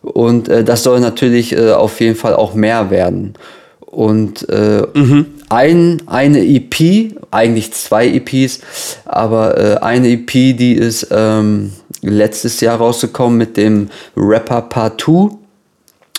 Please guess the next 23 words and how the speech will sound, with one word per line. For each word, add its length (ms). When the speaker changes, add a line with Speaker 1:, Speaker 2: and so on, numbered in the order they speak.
Speaker 1:
Die 240
E 60
P 260
heißt 280
Wunschlos. 680
Äh, 440
Speaker 2:
Mhm. 320
Speaker 1:
die 180
hab, 300
äh, 220
ich 300
größtenteils 680
produziert, 560
so 140
dass 380
letztendlich 520
das 220
Mixing 580
und 180
Mastering, 440
das 160
hat 180
dann 240